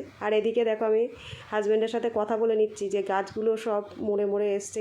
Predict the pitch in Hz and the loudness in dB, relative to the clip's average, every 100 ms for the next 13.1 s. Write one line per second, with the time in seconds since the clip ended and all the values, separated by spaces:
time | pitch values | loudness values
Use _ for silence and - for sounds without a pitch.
0 | 214 196 208 202 202 202 202 202 190 185 | -4 -2 -2 -2 -2 0 -2 -4 -8 -10
1 | - - - - 202 196 202 202 208 214 | -14 -20 -20 -10 -4 0 0 0 0 2
2 | 208 208 220 - 202 - 220 196 190 214 | 0 0 -4 -4 -6 -6 -4 -2 -2 -2
3 | 196 196 185 196 190 180 175 - - - | 0 0 0 -2 -2 -4 -4 -6 -8 -6
4 | - - - - - - - 196 196 214 | -8 -8 -10 -12 -12 -12 -6 -2 0 0
5 | 214 220 240 233 233 285 359 - - 208 | 0 0 4 4 2 0 -2 -12 -8 -2
6 | 247 - 269 294 294 254 240 277 269 277 | -2 -2 0 0 0 0 4 2 0 0
7 | 269 262 277 247 262 262 - 240 226 240 | 2 2 2 4 4 2 -2 0 2 2
8 | 269 262 233 233 240 233 226 208 214 - | 2 0 2 0 0 0 0 0 -2 -2
9 | - - - 240 233 214 214 214 214 220 | -10 -14 -6 0 2 4 2 2 0 0
10 | 220 214 214 220 226 226 - - - - | 2 2 4 4 2 0 -8 -14 -16 -18
11 | - - - 233 220 220 220 220 214 208 | -16 -10 -2 0 2 2 2 0 2 2
12 | 208 226 208 208 214 214 202 208 208 196 | 2 0 -2 -2 -2 0 0 0 -2 -4
13 | 190 | -2